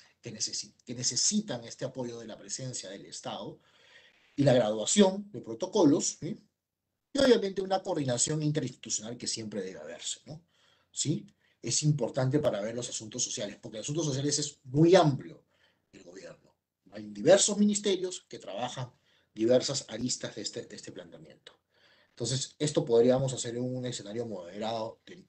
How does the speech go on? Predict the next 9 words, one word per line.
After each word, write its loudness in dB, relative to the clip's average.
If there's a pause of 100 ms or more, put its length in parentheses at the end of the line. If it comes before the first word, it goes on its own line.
(140)
crisis 0
política, 2 (920)
pero 6
medianamente 6
una 6
estabilidad 2
económica -6
y -4
crecimiento -10